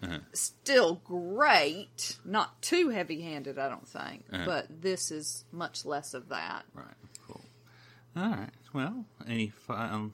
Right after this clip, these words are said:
Speaker 1: unless there's any final thoughts about the Ninth Doctor notable episodes. Uh, like, so, so what would have been your second choice or third choice? Really good you cheated.
Speaker 2: Uh, yeah, no, those,
Speaker 1: So,
Speaker 2: um, I think
Speaker 1: Dalek or
Speaker 2: probably Dalek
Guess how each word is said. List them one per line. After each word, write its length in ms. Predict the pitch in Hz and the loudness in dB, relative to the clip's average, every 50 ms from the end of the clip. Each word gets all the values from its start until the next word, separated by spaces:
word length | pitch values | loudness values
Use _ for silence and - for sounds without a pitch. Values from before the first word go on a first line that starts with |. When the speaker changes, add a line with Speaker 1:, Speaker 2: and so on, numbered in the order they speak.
| - 101 | -10 -12
Speaker 1:
unless 180 | 104 107 101 - | -10 -10 -10 -8
there's 160 | - 104 92 107 | -8 -6 -4 -4
any 140 | 101 101 | -4 -4
final 340 | 101 - - 113 107 107 107 | -4 2 4 4 6 6 2
thoughts 360 | 101 - - 107 104 104 - | 2 2 2 2 2 2 -4
about 240 | 104 95 95 98 - | -2 0 0 0 0
the 60 | - | -4
Ninth 380 | 98 95 98 98 101 101 - - - | -4 0 0 0 0 0 -4 -2 0
Doctor 260 | 101 98 - - 104 | 0 0 0 0 -2
notable 400 | 104 104 101 101 104 110 107 - | -2 0 -2 -2 -2 -2 -2 -2
episodes. 800 | - 110 104 - - 101 - - 113 107 107 120 147 175 170 - - - - - - - - - | 0 -2 -4 -4 -6 -10 -4 -2 0 0 2 0 -2 -4 -8 -12 -18 -20 -20 -20 -20 -18 -4 0
Uh, 300 | 104 113 110 110 110 110 | 4 4 6 6 4 4
like, 140 | - 135 - | 4 2 2
so, 160 | - - - | 2 0 -2
so 120 | 127 - 151 | 2 4 6
what 120 | 147 143 | 6 6
would 80 | 131 143 | 4 4
have 60 | 135 | 4
been 120 | 143 139 | 2 2
your 80 | 135 131 | 2 2
second 400 | - - 135 123 - - - - | 4 4 2 2 2 0 -2 -4
choice 340 | - - 80 78 78 76 - | -6 -4 -2 -2 -2 -2 -4
or 80 | 90 | -4
third 320 | 87 - - 80 76 76 73 | -4 -2 -2 -2 -2 -2 -2
choice? 320 | - 85 85 87 - - | -6 -6 -4 -4 -4 -6
Really 140 | 85 87 90 | -8 -8 -6
good 180 | 85 95 87 85 | -6 -6 -6 -6
you 60 | 80 | -8
cheated. 320 | - - 82 87 101 117 - - - - | -6 -6 -6 -6 -8 -14 -18 -20 2 4
Speaker 2:
Uh, 160 | 262 285 - 269 | 4 4 4 6
yeah, 300 | 294 427 440 254 170 175 196 | 8 10 10 10 8 6 4
no, 220 | 285 240 185 165 | 4 4 4 4
those, 500 | 175 196 196 214 220 208 - - - - - - - - | 4 6 4 4 4 2 -4 -6 -8 -12 -16 -20 -10 -2
Speaker 1:
So, 40 | - | 2
Speaker 2:
um, 640 | 190 202 196 196 185 185 180 175 170 170 170 165 - - | 4 4 6 6 6 4 4 4 4 2 0 -2 0 0
I 80 | 190 214 | 0 0
think 320 | - - - - 254 247 | 0 -4 0 2 6 8
Speaker 1:
Dalek 340 | 87 85 82 82 82 80 - | 8 8 8 6 4 4 2
or 300 | 85 78 76 76 76 73 | 0 2 4 4 4 6
Speaker 2:
probably 680 | 73 - - - - 214 - - - - 226 226 214 208 | 8 10 10 10 8 8 0 -2 0 0 2 4 4 4
Dalek 640 | 190 170 170 196 196 196 185 185 180 170 147 - | 4 2 2 6 8 8 8 8 8 6 4 2